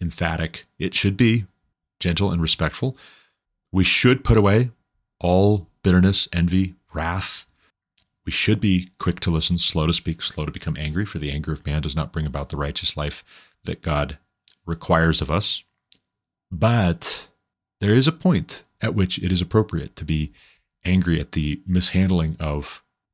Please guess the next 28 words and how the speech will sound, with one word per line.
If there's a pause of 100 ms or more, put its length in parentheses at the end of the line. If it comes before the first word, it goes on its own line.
(180)
the
gospel, (640)
the
misrepresentation
of (500)
Christ. (920)
It's
not
just (140)
Christianity
that
is
being
misrepresented
here. (380)
It
is
Christ
himself. (560)
It
is
God
who's
being
misrepresented (560)
and
lied
about.